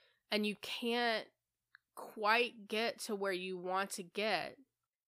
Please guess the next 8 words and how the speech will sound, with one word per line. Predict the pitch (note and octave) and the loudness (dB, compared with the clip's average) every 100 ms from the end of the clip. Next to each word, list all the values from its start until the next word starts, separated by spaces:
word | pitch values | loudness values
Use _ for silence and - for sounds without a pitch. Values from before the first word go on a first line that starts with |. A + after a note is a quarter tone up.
| _ - | _ 4
it's | A3 - | 4 4
very | F3+ G3+ A3+ B3+ A3+ | 2 6 8 8 6
easy | E3+ G3+ A#3+ G3 F3 D#3 - G3 _ _ _ - | 2 2 2 0 -2 -4 -8 -14 _ _ _ -10
to | - - A3+ | -6 -2 -2
be | F#3+ G3+ G3+ | 0 0 -2
filled | - - A3 A3+ A3+ | -4 -2 0 2 0
with | G3 F3+ F3 F3 E3 | 2 0 0 -8 0
doubt, | F3+ F3 C4 | 4 4 0